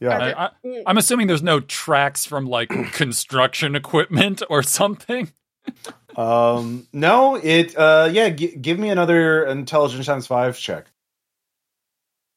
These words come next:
Speaker 3: Uh, twenty-seven, success.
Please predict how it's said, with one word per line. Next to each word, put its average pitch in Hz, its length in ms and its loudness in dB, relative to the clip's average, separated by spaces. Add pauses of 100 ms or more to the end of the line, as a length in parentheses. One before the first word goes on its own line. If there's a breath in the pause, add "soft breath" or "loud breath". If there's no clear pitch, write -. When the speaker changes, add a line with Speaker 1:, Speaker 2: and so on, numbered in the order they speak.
(440)
Speaker 3:
Uh, 104 200 -6
twenty-seven, 123 800 0
success. - 760 -6